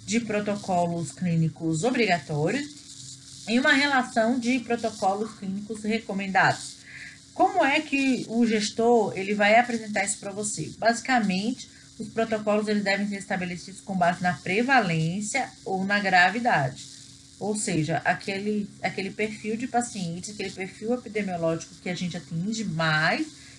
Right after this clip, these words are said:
em maior volume, ou que é mais crítico, esses a gente precisa ter uma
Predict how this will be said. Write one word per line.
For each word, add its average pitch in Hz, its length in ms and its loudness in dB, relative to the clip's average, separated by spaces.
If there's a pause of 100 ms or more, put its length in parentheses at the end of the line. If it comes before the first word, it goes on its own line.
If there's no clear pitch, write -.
(140)
em 190 60 -6
maior 190 320 2
volume, 185 800 0 (340)
ou 202 140 -4
que 214 160 -2
é 190 100 4
mais 202 280 0
crítico, 220 880 -6
esses 214 400 -2
a 240 80 2
gente 226 240 -4
precisa 214 560 -8
ter 185 480 -6 (480)
uma 180 720 2